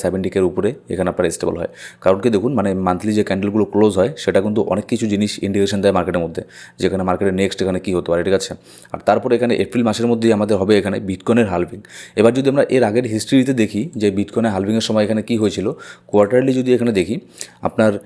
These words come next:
এর আগের, আহ, টোটাল বিটকয়েনের মধ্যে এবার নিয়ে চারবার হালভিং হবে, এ-, কিন্তু এর আগের বার যে তিনবার হালভিং হয়েছে, তিনবারের মধ্যে দুইবারই কিন্তু মার্কেট পজিটিভ ছিল, মানে যে মাসে এখানে হালভিং হয়েছিল, ঠিক আছে? আর just শুধুমাত্র এক মাসে একবার যখন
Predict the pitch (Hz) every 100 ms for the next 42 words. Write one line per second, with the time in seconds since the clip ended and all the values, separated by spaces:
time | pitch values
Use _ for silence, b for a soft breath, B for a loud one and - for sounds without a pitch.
0 | b - 107 101 127 131 131 - 107 104
1 | 104 113 - 98 120 120 110 107 - 117
2 | 113 110 104 107 110 - 95 104 107 95
3 | 98 107 95 110 - - 92 - _ -
4 | 110 107 113 107 110 - 95 113 117 120
5 | 120 113 107 110 98 101 110 95 104 110
6 | 104 113 110 117 101 101 113 120 113 90
7 | 175 B B - 95 92 - 98 92 95
8 | - 90 92 92 101 104 90 101 104 113
9 | 90 92 87 82 85 82 98 95 - B
10 | B - 87 98 101 - 107 107 110 -
11 | 104 101 117 113 - 98 113 101 185 B
12 | B - 95